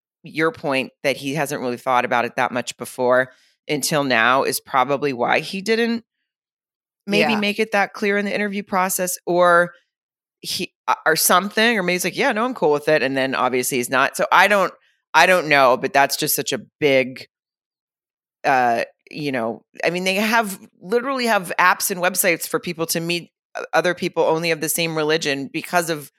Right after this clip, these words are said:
Speaker 1: this stuff, because sometimes
Speaker 2: Right.
Speaker 1: it is a, a deal breaker for you. And that is also totally <laughs> fine and acceptable.
Speaker 2: Right.
Speaker 1: But
Speaker 2: Right.
Speaker 1: then you can't go on a show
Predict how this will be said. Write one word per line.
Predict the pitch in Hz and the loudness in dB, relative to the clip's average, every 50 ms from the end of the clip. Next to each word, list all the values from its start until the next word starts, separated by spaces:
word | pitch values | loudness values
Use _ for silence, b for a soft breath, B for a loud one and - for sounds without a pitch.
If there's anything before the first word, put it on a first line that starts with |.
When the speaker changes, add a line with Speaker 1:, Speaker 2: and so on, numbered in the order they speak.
| _ _ - | _ _ -2
Speaker 1:
this | 170 165 151 - - | 0 2 2 2 2
stuff, | - 185 185 156 113 143 - - | 4 4 6 6 4 4 -2 -6
because | 156 147 175 160 - | -8 -4 -2 -2 0
sometimes | - 170 170 165 180 170 170 170 170 | -2 -2 -2 -2 -4 -4 -2 -2 -4
Speaker 2:
Right. | 156 160 160 160 - | -6 -6 -8 -4 -2
Speaker 1:
it | 180 175 | 0 2
is | 190 202 202 - | 2 2 2 2
a, | 180 156 - | 0 2 2
a | 156 151 | 0 -2
deal | 147 156 151 113 | 0 0 -2 2
breaker | - 139 139 - 139 135 | 2 0 0 0 -2 -4
for | - 143 | -4 -4
you. | 135 131 120 - | -2 0 2 0
And | 156 151 165 | 0 2 2
that | 170 180 | 0 0
is | 190 185 - | 0 -2 -2
also | - 160 175 - - 196 185 170 _ _ _ _ _ _ _ _ _ _ _ _ - | -2 0 0 0 0 0 -2 -2 _ _ _ _ _ _ _ _ _ _ _ _ -16
totally | - - 208 208 226 226 214 214 208 | -4 0 2 2 2 2 2 2 0
<laughs> | |
fine | 208 - - - 190 196 202 190 | -2 -2 0 2 4 4 4 4
and | 175 170 | 2 -2
acceptable. | 175 - - 180 190 202 - 151 117 - 78 113 - - | -2 -2 0 0 0 0 -2 -8 -6 -4 -4 -4 -4 -6
Speaker 2:
Right. | 175 156 147 135 113 104 | -6 -4 -4 -2 -2 2
Speaker 1:
But | - 160 147 139 - - _ _ _ - | 4 4 4 4 0 -6 _ _ _ -8
Speaker 2:
Right. | 160 117 92 - - _ _ _ _ | -8 -6 -6 -8 -12 _ _ _ _
Speaker 1:
then | - 180 196 190 180 | -2 0 0 0 0
you | 170 170 | -2 -4
can't | - 190 175 147 | -2 -2 -2 0
go | 175 170 | 2 2
on | 165 160 160 156 | 2 2 2 2
a | 151 | 0
show | - - 202 190 185 170 147 143 127 151 | 0 2 4 6 6 6 6 6 4 2